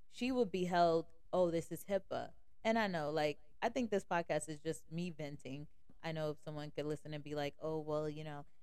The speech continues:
nurses need to have conduct." Well, you know what? We also need a place to vent. And we need a place where we can just let this out. It needs to be, like, in a community of nurses, not only, like,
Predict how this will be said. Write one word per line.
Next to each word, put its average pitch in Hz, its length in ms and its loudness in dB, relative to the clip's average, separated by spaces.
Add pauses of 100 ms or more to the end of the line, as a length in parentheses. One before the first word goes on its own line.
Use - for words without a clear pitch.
(140)
nurses 175 460 -2
need 170 220 -2
to 175 80 -2
have 165 340 0
conduct." 160 520 -2
Well, 196 120 4
you 240 100 2
know 277 120 2
what? 285 140 2
We 240 120 -2
also 254 420 2
need 370 220 0
a 269 40 6
place 175 300 0
to 165 120 0
vent. 143 340 -2 (440)
And 180 140 2
we 214 100 4
need 269 200 4
a 262 60 4
place 185 360 4
where 165 160 4
we 175 140 2
can 170 240 -2
just 160 360 2 (340)
let 160 380 2 (120)
this 208 260 4
out. 160 420 4 (220)
It 190 80 0
needs 233 220 2
to 220 40 -4
be, 214 220 0
like, 202 240 4
in 196 120 2
a 202 60 0
community 180 560 -2
of 156 100 2
nurses, 156 500 -2 (280)
not 185 280 0
only, 190 500 0
like, 165 360 0